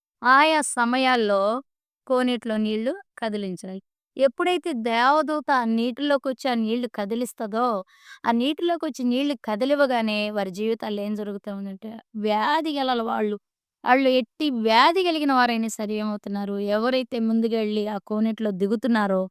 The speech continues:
వాళ్ళ జీవితాల్లో ఆశ్చర్యమైనటువంటి కార్యం జరుగుతుంది. స్వస్థత పొందుకుని వెళ్ళిపోతా ఉన్నారు దేవుని బిడ్డలారా.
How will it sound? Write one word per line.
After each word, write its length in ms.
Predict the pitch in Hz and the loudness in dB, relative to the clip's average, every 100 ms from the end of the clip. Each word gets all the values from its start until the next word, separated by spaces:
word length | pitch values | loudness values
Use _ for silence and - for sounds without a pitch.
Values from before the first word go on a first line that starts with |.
| _ _ _ _ _ | _ _ _ _ _
వాళ్ళ 200 | 202 202 | 6 6
జీవితాల్లో 640 | 185 - 226 220 226 208 196 | 4 0 -2 0 0 0 0
ఆశ్చర్యమైనటువంటి 800 | 202 - 202 202 196 196 190 - | -2 -2 -2 0 -2 -4 -8 -2
కార్యం 320 | 208 196 196 | 0 2 0
జరుగుతుంది. 500 | 190 202 185 208 190 | 0 -4 -2 -2 -4
స్వస్థత 400 | 175 - 196 233 214 | -4 -6 -6 -6 -6
పొందుకుని 520 | 214 208 202 208 269 330 _ - - | -4 -4 0 0 0 -2 _ -20 -4
వెళ్ళిపోతా 520 | 233 226 220 247 226 220 | 2 2 4 2 2 0
ఉన్నారు 280 | 202 196 | 0 -2
దేవుని 280 | 190 196 196 | -4 -4 -4
బిడ్డలారా. 440 | 196 185 196 196 | -6 -6 -6 -8